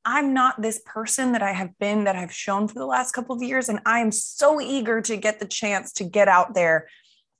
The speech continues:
and be the person I know I am. And I think when we spoke to him last week after, you know, several weeks of O T As and mini camp, and he's been out, he's been running plays,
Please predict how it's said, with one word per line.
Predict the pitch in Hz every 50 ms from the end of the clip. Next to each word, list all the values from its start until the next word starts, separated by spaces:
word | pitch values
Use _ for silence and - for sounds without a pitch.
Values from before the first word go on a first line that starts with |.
| _ _ -
and | 214 196 190 156 -
be | 208 214 220
the | 214 202
person | 185 - - 185 180 175 - 190 170
I | 160 170
know | 165 156 139 135 139
I | 139 - - -
am. | - - - - -
And | 180 190 190
I | 190
think | 185 - 233 220 220 - - _ _ _ _ _ - - _ - _ -
when | - 202 202
we | 208 208 208
spoke | 208 - - 214 202 208
to | - 214
him | 185 185 185
last | 190 220 349 359 330 - - 233
week | 214 196 190 208 - -
after, | - 208 190 180 - - 190 175 175 175 - - - _ _ _ -
you | 202 190
know, | 180 165 170 170 214 -
several | - - 214 220 240 262 247
weeks | 233 233 233 226 - -
of | 202 190
O | 196 208
T | 208 - - 208 196 190
As | 190 190 196 202 196
and | 180 175 175
mini | 185 196 208 208
camp, | 196 - 220 208 202 202 202
and | 165 165
he's | 175 226 214 202
been | 196 190 180 - -
out, | 196 208 220 233 233 220
he's | 208 190 -
been | - 180 175
running | 175 185 190 208 208 202
plays, | 208 - - 208 202 202 208 214 208